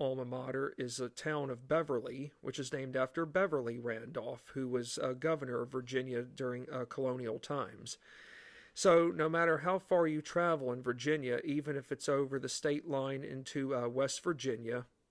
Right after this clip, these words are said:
the Randolphs, believe it or not, folks,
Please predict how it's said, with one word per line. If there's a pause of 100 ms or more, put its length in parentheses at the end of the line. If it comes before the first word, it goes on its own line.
(920)
the
Randolphs, (1040)
believe
it
or
not,
folks,